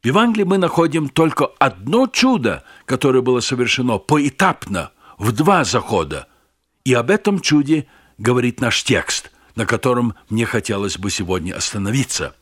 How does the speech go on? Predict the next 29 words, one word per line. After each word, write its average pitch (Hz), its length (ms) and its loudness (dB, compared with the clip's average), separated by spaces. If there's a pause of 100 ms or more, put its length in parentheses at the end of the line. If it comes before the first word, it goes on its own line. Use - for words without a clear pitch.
(840)
Но 160 120 0
перед 277 300 2
тем, 214 160 0
как - 260 -2
мы 156 160 0
прочтем 123 680 -2
это 101 200 -6
место, 90 580 -4 (880)
следует 233 440 2
отметить 160 600 -2
еще - 520 2
один 117 340 0
важный 175 420 2
факт, - 440 -2
касающийся 117 760 -2
чудес, 123 600 0 (300)
совершенных 113 800 -2
Иисусом 110 400 -4
Христом. 101 480 -4 (680)
Нужно 120 380 -2
иметь 139 240 0
в - 40 -10
виду, 147 260 0
что - 280 -4 (140)
Христос 147 600 -2 (120)
совершал 160 640 0
чудо 156 500 0
не 160 200 2
только 226 600 0